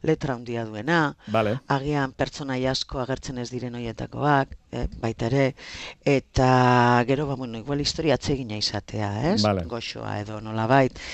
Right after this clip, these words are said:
Speaker 1: Eh, oso astuna ere ez izatea, eskuartean, eh, izateko, irakurtzerako orduan, ba, nigo pixkat hortik fijatuko nitzake edo,
Speaker 2: Vale.
Speaker 1: ez? Eta, bueno, niri euskeraz izugarri gustatu zitzaidana,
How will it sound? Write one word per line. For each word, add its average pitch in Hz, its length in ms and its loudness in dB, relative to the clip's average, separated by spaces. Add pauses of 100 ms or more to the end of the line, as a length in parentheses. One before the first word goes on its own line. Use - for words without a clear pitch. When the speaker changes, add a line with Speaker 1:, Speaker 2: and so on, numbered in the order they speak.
(580)
Speaker 1:
Eh, 139 440 6
oso 151 180 0
astuna 139 320 -2
ere 131 120 6
ez - 160 8
izatea, 143 440 8
eskuartean, 135 600 4
eh, 117 320 0
izateko, 123 580 0
irakurtzerako 113 760 0
orduan, 185 560 10 (100)
ba, 156 160 4
nigo 208 220 0
pixkat - 420 2
hortik 190 320 -2 (340)
fijatuko 139 480 2
nitzake 117 500 0
edo, 117 180 2
Speaker 2:
Vale. 113 240 4
Speaker 1:
ez? 156 100 -4 (420)
Eta, 151 400 4
bueno, 147 280 -4
niri 170 240 0
euskeraz 185 840 8
izugarri 156 420 -2
gustatu 127 360 -8
zitzaidana, 135 760 2